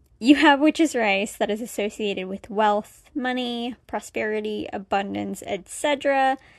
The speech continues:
that you can use in spells and charms. I've covered this before in my episode on coins and money,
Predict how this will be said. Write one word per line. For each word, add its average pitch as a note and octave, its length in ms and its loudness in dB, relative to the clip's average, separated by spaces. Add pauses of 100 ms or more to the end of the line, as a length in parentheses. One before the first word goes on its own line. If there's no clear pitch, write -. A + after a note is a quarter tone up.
(260)
that - 120 -4
you C#4 140 2
can D4 180 0
use A3+ 280 -6
in G#3+ 200 -8
spells F#3+ 540 -6
and G3 160 -6
charms. - 640 -6 (1400)
I've A#3+ 140 -4
covered B3+ 320 2
this C4 140 -8
before B3+ 380 -2
in C4 120 -2
my A#3 160 -6
episode A3+ 400 -4
on G#3 160 -6
coins A#3+ 400 -8
and A#3 120 -4
money, A#3 440 -6